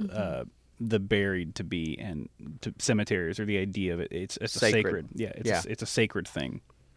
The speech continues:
Speaker 1: Unless it comes to money, then we just like, "Oh,
Speaker 3: Oh,
Speaker 1: I don't
Speaker 3: yeah,
Speaker 1: care. Let's
Speaker 3: yeah.
Speaker 1: just build on top of it."
Speaker 3: Yeah, that's the missing chapter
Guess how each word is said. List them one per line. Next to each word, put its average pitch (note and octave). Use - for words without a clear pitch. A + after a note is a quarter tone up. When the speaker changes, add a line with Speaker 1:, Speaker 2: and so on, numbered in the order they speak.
Speaker 1:
Unless G#3
it -
comes F#3
to F#3+
money, F3
then G3+
we F3+
just F3+
like, -
"Oh, F#4+
Speaker 3:
Oh, G4+
Speaker 1:
I -
don't D#4+
Speaker 3:
yeah, -
Speaker 1:
care. A#3
Let's A#3+
Speaker 3:
yeah. -
Speaker 1:
just A#3
build C#4+
on C4+
top B3+
of A3
it." G3+
Speaker 3:
Yeah, D3
that's D3+
the F#3
missing C3
chapter -